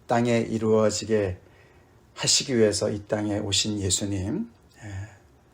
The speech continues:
정말 추-, 아, 침례로 순종하시고, 아, 사단의 그런 여러 가지 숏컷을 다 뒤로 하고, 아, 실패한 이 이스라엘 백성들의 그 길을 다시 시작하시는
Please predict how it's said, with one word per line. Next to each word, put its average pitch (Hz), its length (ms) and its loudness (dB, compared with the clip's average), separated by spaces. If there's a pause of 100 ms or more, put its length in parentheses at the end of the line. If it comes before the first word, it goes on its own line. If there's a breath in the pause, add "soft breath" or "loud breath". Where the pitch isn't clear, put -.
정말 101 300 -6
추-, - 440 -6
아, 107 180 -2
침례로 127 440 4
순종하시고, 113 1120 0 (580 soft breath)
아, 95 240 -6
사단의 123 400 4
그런 104 340 2
여러 107 200 4
가지 104 180 0
숏컷을 120 960 2
다 95 280 -8
뒤로 113 300 2
하고, 127 580 4 (520 loud breath)
아, 92 280 -6
실패한 113 680 2 (440 loud breath)
이 117 100 -4
이스라엘 120 340 4
백성들의 107 760 2
그 110 260 0
길을 113 440 2 (300 soft breath)
다시 - 380 0
시작하시는 110 720 2